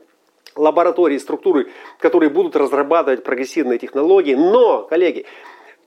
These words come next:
они разрабатывают не сами технологии прогресса, да?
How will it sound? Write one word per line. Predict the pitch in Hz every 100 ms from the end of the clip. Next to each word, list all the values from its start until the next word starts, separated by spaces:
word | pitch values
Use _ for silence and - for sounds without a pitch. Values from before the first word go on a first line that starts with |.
| _ -
они | 175 226
разрабатывают | 180 180 190 180 165 151
не | 165
сами | - 214 202
технологии | 151 143 139 143 139 117
прогресса, | 117 127 120 127 147 143 - 110 _ _ _ _
да? | 156